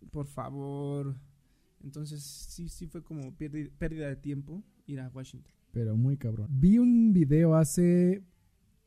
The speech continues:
Speaker 2: un día, o sea, ayer, sobre unos influencers que compraron un caimán, bueno, una, un cocodrilo bebé, para hacer TikToks.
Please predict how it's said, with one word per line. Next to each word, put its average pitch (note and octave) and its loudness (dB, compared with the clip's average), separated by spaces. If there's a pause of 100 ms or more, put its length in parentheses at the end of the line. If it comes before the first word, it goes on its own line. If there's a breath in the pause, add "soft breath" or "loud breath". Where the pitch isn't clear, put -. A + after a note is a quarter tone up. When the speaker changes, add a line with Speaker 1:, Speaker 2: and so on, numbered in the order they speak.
(140)
Speaker 2:
un E3 2
día, C4+ 2 (200)
o G#2+ 2
sea, A2+ -2
ayer, B2+ 0 (680)
sobre E3+ 4
unos F#3 6
influencers D#3+ 2 (880)
que E3 0
compraron D3+ 4 (120)
un D#3+ 6
caimán, B2+ 2
bueno, C#3 2
una, B2 -2 (120)
un C#3 -6
cocodrilo C3+ 0
bebé, A#2+ 0 (640)
para C3+ -2
hacer D#3 2
TikToks. G#3 -4